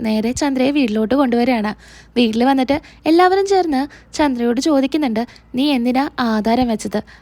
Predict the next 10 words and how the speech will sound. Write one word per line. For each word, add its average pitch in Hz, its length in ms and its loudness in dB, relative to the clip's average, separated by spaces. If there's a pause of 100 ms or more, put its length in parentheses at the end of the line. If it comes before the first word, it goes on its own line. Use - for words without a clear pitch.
(100)
ആർക്ക് 349 320 2
വേണ്ടിയിട്ട് 349 340 2
ആധാരം 262 440 2
നീ 277 120 -2 (100)
പണയം 233 260 -2
വെച്ച് 254 160 -4
പൈസ 226 340 -2
കൊടുത്തേ?" 240 320 0
എന്നൊക്കെ 240 280 -4
ചോദിക്കുകയാണ്. 240 600 -2